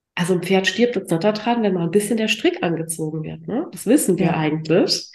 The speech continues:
Speaker 1: Aber wenn das das eigene ist, dann ist es leichter, dass man so emotional drinne hängt. Weißt du, wie ich meine? Und
Speaker 2: Ja.
Speaker 1: das kann, finde ich, so ein Nachteil sein. Also das hat bei mir am Anfang ein bisschen Reflexion bedarf. Ähm, wie sagt man das so?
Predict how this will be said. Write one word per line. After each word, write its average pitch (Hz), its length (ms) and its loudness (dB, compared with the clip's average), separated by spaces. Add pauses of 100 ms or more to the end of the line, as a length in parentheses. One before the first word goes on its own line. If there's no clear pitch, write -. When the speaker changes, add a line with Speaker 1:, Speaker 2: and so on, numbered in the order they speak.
(300)
Speaker 1:
Aber 190 240 2
wenn 185 220 4
das 170 120 -2
das - 260 -10
eigene 240 540 4
ist, 180 180 -4
dann 175 220 -4
ist 196 160 -4
es - 140 -10
leichter, 220 540 2
dass 208 160 -4
man 190 140 2
so - 100 -2
emotional 233 640 2
drinne 165 280 -6
hängt. 151 440 -10 (880)
Weißt 175 220 -2
du, - 20 -2
wie 247 40 4
ich 240 160 -2
meine? 269 240 4 (600)
Und 190 100 -2
Speaker 2:
Ja. - 20 -2
Speaker 1:
das 208 180 0
kann, 202 160 2
finde 180 240 0
ich, - 80 -6
so 165 80 0
ein 165 60 2
Nachteil 156 460 -2
sein. 156 300 -4
Also 170 160 -4
das 190 220 2
hat 214 160 0
bei 190 120 4
mir 202 200 6
am 196 100 2
Anfang 196 420 -2
ein 185 60 -2
bisschen 190 280 -2
Reflexion 175 600 0
bedarf. 202 640 -2 (580)
Ähm, 180 600 2 (240)
wie 165 80 -10
sagt 185 220 -4
man 214 100 2
das 220 140 -4
so? 262 200 0